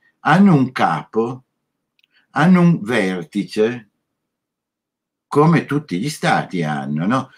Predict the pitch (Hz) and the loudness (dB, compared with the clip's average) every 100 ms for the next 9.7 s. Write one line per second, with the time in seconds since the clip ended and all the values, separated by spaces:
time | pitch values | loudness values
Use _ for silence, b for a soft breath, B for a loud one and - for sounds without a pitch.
0 | b 95 92 147 - 104 143 101 110 - | b -10 -6 -6 -4 -6 -6 -6 -8 -8
1 | - 107 82 - - 107 98 104 82 80 | -6 -6 -6 -10 -4 -2 -2 -4 -4 -4
2 | 85 - 131 80 76 - 80 90 90 76 | -8 -6 -6 -6 -10 -14 -14 -8 -6 -6
3 | 73 76 90 92 73 87 80 73 101 120 | -8 -10 -8 -8 -8 -8 -8 -6 -4 -2
4 | 90 - b b 78 82 87 85 85 82 | -4 -8 b b -6 -6 -4 -6 -4 -2
5 | 92 90 80 82 90 127 123 95 - 117 | -2 -2 -2 -2 -4 -4 -2 -2 -4 -4
6 | 113 147 147 147 117 92 95 104 b b | -2 0 0 0 0 2 0 -2 b b
7 | b - 123 113 123 147 147 151 143 127 | b -2 0 0 0 -2 -2 0 0 0
8 | 123 135 135 143 120 120 113 120 117 123 | -2 -2 -2 0 4 2 2 -2 0 -2
9 | 131 101 95 104 - 110 | 0 0 0 -2 -4 -6